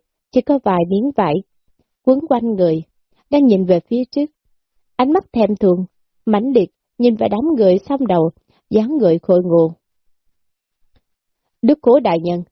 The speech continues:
chúng ta phải làm gì? Người này chính là đối thủ cạnh tranh đứng đầu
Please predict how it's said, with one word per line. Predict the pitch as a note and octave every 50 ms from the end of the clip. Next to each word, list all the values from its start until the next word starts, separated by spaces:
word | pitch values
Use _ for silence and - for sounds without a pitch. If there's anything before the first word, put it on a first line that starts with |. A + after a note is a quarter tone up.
| _ _ _ _
chúng | - C#4 D4 E4+
ta | - B3 A#3 A#3 -
phải | A3 G#3+
làm | G3 F3 F3+
gì? | F3 D#3+ E3 E3+ D#3+ _ _ _ _ _ _ _ _ _ _ _ _ _ _ _ _ _ _
Người | B3 A#3+ C4 B3+
này | A#3 A3 G#3+ A3
chính | - D#4 F4
là | F4 C#4 A3 G3 F#3+ - _
đối | - A3+ C4+ D4+
thủ | - A3 G#3+ -
cạnh | A3+ F#3+ F#3+ F#3+
tranh | - G#3+ G3+ G#3+ G#3+ G3+
đứng | G3+ B3 D4 D#4+ C4
đầu | G3+ F3 D#3+ E3+